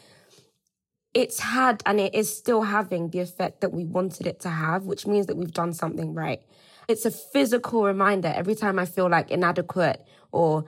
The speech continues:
I can't write this, I can't write that, that actually I can write. And there's people out there who believe enough in our writing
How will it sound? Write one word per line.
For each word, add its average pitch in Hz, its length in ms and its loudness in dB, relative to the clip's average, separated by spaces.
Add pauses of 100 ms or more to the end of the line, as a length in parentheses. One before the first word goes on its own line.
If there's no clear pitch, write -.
I - 80 0
can't 220 260 4
write 180 180 2
this, 170 120 -4
I 165 60 -2
can't 190 160 0
write 165 100 -2
that, 175 100 -4
that 208 100 6
actually - 380 0
I 170 100 2
can 160 500 -2 (200)
write. 151 300 -4 (580)
And 208 120 4
there's 180 140 4
people 240 300 2
out 180 160 2
there 190 180 4
who 196 140 -2
believe 247 560 2
enough 226 340 0
in 196 160 -2
our 185 180 4
writing 196 640 0